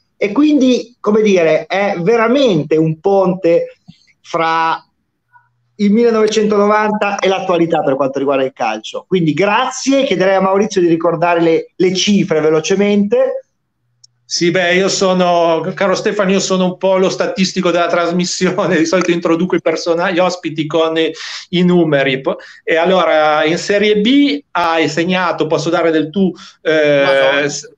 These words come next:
Speaker 3: credo.
Speaker 2: grazie. Eh, è stato tra-, hai disputato trecentottanta partite, segnando centotrentacinque gol, così ripartiti,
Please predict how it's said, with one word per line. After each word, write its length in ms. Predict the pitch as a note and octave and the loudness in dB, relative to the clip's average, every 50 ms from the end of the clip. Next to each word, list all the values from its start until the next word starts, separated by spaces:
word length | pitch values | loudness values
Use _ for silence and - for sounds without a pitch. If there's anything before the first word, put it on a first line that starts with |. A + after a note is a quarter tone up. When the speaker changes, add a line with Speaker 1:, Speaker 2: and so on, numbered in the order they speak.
| _ _ _ | _ _ _
Speaker 3:
credo. 300 | _ D#3 F3 F3+ E3+ - | _ -20 -18 -16 -14 -8
Speaker 2:
grazie. 560 | D3 D3+ C#3+ - D#3+ F#3+ - - - D3 D3+ D3+ - - _ - _ _ - | -4 -2 0 0 0 0 -2 -2 -2 -4 -4 -4 -8 -14 _ -20 _ _ -6
Eh, 440 | D#3+ F3 F3 F3 D#3+ D#3+ E3 D#3 F3 | -4 -2 0 0 2 2 0 0 0
è 160 | F#3 E3+ E3+ | 0 -2 -2
stato 400 | D#3+ G3+ G3 F#3+ - G3 F3 F3 | 0 0 -2 0 0 -2 -2 -2
tra-, 240 | - F#3+ G3 G#3 G3 | -2 -2 -2 -2 0
hai 480 | F3 F3 F3 F3+ F3 E3+ F3 D#3+ D#3+ D3+ | 0 0 0 0 0 0 -2 -2 -4 -4
disputato 680 | D3 D#3+ - F#3+ F#3 - G3 F#3+ G#3 G3+ G3+ F#3 E3+ | -6 -2 -2 -4 -2 -2 -2 0 0 0 0 -2 -2
trecentottanta 1400 | - F#3+ F#3 F#3 F3+ - - A#3+ B3 B3 A#3 - - F#3+ F#3 - _ - G3+ G#3 G#3 G3+ G3 F#3 - F3 - | -2 -2 -4 -2 -4 -2 0 0 0 0 0 -2 -4 -4 -4 -4 _ -2 -2 0 0 0 -2 -2 -2 -4 -2
partite, 960 | - - F3 - A#3+ - _ - F3+ F3 E3+ D3+ D3 D3+ D#3+ F3 G3+ G#3 G#3+ G#3+ | 0 -2 -2 -2 -4 -8 _ -6 -4 -4 -4 -6 -4 -2 0 0 2 0 0 -4
segnando 600 | G#3+ - - F#3 F#3+ G3 F#3+ F#3 E3+ E3 D#3+ D#3 | -6 -4 -2 0 0 0 0 -2 -2 -2 -4 -4
centotrentacinque 1400 | D#3+ - - A3 A3 A#3 A3+ G#3+ - F#3+ F#3+ G3 F#3+ F#3+ G3 F#3+ F#3 F3+ E3 E3+ - - G3 G3 F#3+ F#3 - F3+ E3 | -4 -2 0 0 0 0 -2 -2 -4 -2 -2 0 0 0 0 0 -2 -2 -4 -4 -4 -2 0 0 -2 -2 0 -2 0
gol, 440 | D3+ D3 C#3+ C3 A#2+ A#2 A#2+ A#2 A2+ - - - - - - - _ | 0 2 2 2 0 0 -2 -6 -10 -14 -16 -20 -20 -20 -20 -20 _
così 300 | _ E3 E3 D#3+ A3+ A#3+ | _ -2 0 2 2 2
ripartiti, 1080 | A#3+ A3+ G3 - G#3 F#3 F#3 F#3 - - F#3+ F3+ F3 D#3 D3 D3+ - C#3+ C#3+ D3 D3 | 0 0 -2 0 -2 -2 -2 -2 -4 -4 -4 -2 -2 -2 -6 -8 -4 -4 -4 -4 -2